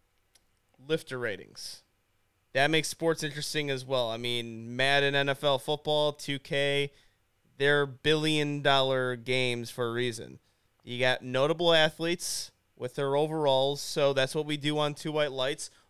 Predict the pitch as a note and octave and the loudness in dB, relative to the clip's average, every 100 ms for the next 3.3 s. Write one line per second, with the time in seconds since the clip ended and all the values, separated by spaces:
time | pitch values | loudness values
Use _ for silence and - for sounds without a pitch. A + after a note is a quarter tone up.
0 | _ C#3+ D3+ E3 F#3+ A3 A#3 _ _ _ | _ 0 2 4 2 -2 -6 _ _ _
1 | - C#3+ D3+ E3+ E3+ F#3+ F#3 F3+ F#3+ F#3+ | -8 -4 0 0 0 -2 2 2 0 -2
2 | C#3 - D#3 D#3 D3+ D3 - D3+ D3+ F3 | -4 -4 -2 0 0 -2 0 -2 0 -4
3 | F#3+ - | -4 -10